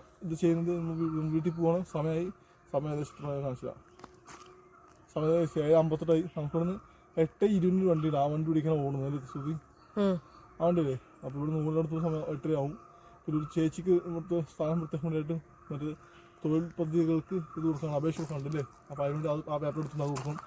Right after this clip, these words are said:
Speaker 1: അപ്പോൾ ആ ചേച്ചി വീട്ടിൽ പോകണം. അതൊക്കെ ഈ സമയം കൊണ്ട് ദിവസം പെട്ടെന്ന് പോവാം. ശ്രുതി എന്തോ എടുക്കാൻ മറന്നു പോയിട്ട് എടുക്കാൻ ഓടിയിരിക്കുകയാണ്. തേങ്ങയും കൊണ്ട് ശല്യമാണ്. കുഴപ്പമില്ല, ഞാൻ മല പതുക്കെ കയറട്ടെ. എന്നെക്കാൾ ഫാസ്റ്റായിട്ട് ശ്രുതി നടക്കുന്നതുകൊണ്ട് കുഴപ്പമില്ല.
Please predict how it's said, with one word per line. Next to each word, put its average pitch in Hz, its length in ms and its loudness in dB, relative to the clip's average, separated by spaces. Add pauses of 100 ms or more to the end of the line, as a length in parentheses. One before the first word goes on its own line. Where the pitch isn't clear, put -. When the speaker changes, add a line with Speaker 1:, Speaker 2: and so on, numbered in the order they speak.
(320)
Speaker 1:
അപ്പോൾ 147 160 -2
ആ - 20 2 (200)
ചേച്ചി 165 200 0
വീട്ടിൽ 147 220 2
പോകണം. 151 180 -4 (340)
അതൊക്കെ 143 280 -2
ഈ - 60 -2
സമയം 165 200 2
കൊണ്ട് 170 140 2
ദിവസം 151 240 0
പെട്ടെന്ന് 156 260 0
പോവാം. 123 160 -2 (800)
ശ്രുതി 160 400 12
എന്തോ 160 200 12
എടുക്കാൻ 156 280 12
മറന്നു 147 220 12
പോയിട്ട് 147 200 12 (880)
എടുക്കാൻ 151 240 10 (100)
ഓടിയിരിക്കുകയാണ്. 143 500 10 (420)
തേങ്ങയും 123 320 8
കൊണ്ട് 143 180 10
ശല്യമാണ്. 120 340 8 (540)
കുഴപ്പമില്ല, 139 340 6 (220)
ഞാൻ 120 320 8
മല 131 180 10 (140)
പതുക്കെ 139 240 8
കയറട്ടെ. 135 240 8 (800)
എന്നെക്കാൾ 139 340 10
ഫാസ്റ്റായിട്ട് 160 380 12
ശ്രുതി 160 220 8
നടക്കുന്നതുകൊണ്ട് 156 540 12
കുഴപ്പമില്ല. 147 380 8